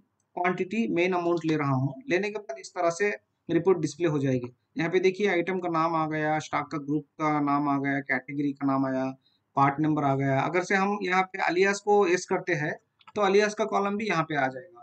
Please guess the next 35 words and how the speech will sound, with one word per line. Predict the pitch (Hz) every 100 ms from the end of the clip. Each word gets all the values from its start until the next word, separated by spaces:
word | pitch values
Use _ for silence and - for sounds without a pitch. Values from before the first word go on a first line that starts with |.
| 151
अभी | 175
मैंने | 196 196 196 202 -
alias | 175 185
को | -
नो | 165 170
किया | 170 165
है | 147 180 247 _ _ _ -
तो |
इस | 185 180
हिसाब | 170 185
से | -
यहाँ | 190 170
पे | 165 254 - _ 147
नहीं | 147 156
दिख | 143 135
रहा | 127 117
है। | 110 _ _ _ _ _
तो | 190
ये | 208
main | 202 196 208
quantity | 208 220 220 202 240 262 262 _ _ -
हो | 180
गया | 190 202 247
और | 214 190
इसका | - 202
main | 190
quantity | 185 190 190 190
का | 175
अमाउंट | 170 160
हो | 147
गया। | 147
इसी | 175 - - 247 254 254
डेटा | - - 202 202 208
को | 208
मैं | 208 214